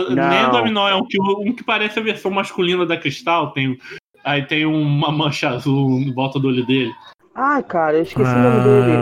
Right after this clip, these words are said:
Speaker 1: É Shatterstar?
Speaker 3: eu lembro da
Speaker 1: Não, Shatterstar
Speaker 3: imagem.
Speaker 1: é o que tem as espadas.
Speaker 2: É, que veio lá
Speaker 1: Ele,
Speaker 2: do
Speaker 1: ele,
Speaker 2: Mojo.
Speaker 1: ele, ele, ele também veio do Mojo.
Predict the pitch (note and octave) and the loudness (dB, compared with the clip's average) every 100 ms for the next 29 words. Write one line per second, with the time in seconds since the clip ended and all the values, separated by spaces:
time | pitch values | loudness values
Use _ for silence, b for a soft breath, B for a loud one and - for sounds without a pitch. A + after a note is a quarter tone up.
0 | A#2+ A#2+ B2 B2 A#2+ B3 B3+ B2+ C#3+ D3 | 2 2 2 0 0 0 0 0 0 -2
1 | D#3 D#3 D#3+ D#3+ D3+ C#3+ C#3+ D#3 A3 A3+ | -2 0 2 2 2 2 2 4 4 2
2 | A3 A#3 A#3 A#3 A#3 A3+ - E3+ C#3 A#2+ | 0 0 2 2 0 -4 -4 -2 0 0
3 | B2 - - _ _ _ _ C#3+ D3 - | -2 -4 -18 _ _ _ _ -2 0 2
4 | A#3+ D3 C3+ - D#3+ D3+ C#3+ C3 B2 - | 2 4 4 4 4 4 4 2 -8 -14
5 | _ _ _ A#3+ B3 B3 A#3+ A#3 A#3 B3 | _ _ _ 0 2 2 4 2 2 2
6 | A#3+ B3 A#3+ C#4 C#4 D4+ B3+ A3 G3 D#3+ | 4 2 0 0 2 4 2 2 2 2
7 | C3 A2+ | 2 -2